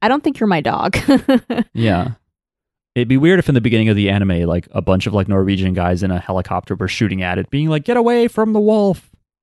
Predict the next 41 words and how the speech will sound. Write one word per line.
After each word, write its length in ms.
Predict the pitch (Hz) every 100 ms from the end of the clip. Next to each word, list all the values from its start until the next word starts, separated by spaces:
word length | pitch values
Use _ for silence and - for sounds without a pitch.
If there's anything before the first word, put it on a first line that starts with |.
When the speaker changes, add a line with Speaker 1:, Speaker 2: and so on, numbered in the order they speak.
| _ _ -
Speaker 1:
Mm. 320 | 185 190 185 _ _
Speaker 2:
That's 180 | 104 -
the 100 | 95
beginning 300 | 95 92 87
of 80 | 82
the 80 | 82
thing. 380 | - - 95 - _ -
Anyway. 320 | 101 82 82
Speaker 1:
Mm. 260 | - - 214 _ _ _ _ _ _ _ _ _ _ 110
Speaker 2:
Uh, 220 | 101 101
spoilers 440 | - 220 196 151
for 240 | - 113 101
the 100 | 87
thing, 320 | - 69 127 - _
sort 240 | - 95
of. 160 | - - _ _ _ _ _ _ _ _ _ _ - -
And 180 | 139 143
then 160 | 165
we 100 | 160
just 200 | 156 151
follow 200 | 165 165
this 160 | 147 139
boy 360 | - 135 147
who's, 200 | 113 120
like, 460 | 113 107 98 - - _ _ _ _ _ _ -
he 180 | 139 180
seems, 340 | - 277 202
like, 120 | 156
naively 500 | 120 113 117 110 110
optimistic. 600 | 101 - 107 101 - 101
He's 180 | - 127
like, 140 | 143 135
"Yeah, 180 | 190
I'm 100 | 202
all 140 | 254 233
alone 220 | 147 160
here 180 | 160 160
'cause 160 | - 120
my 180 | 117 110
family, 500 | - 104 117 123 123
like, 380 | 110 98 -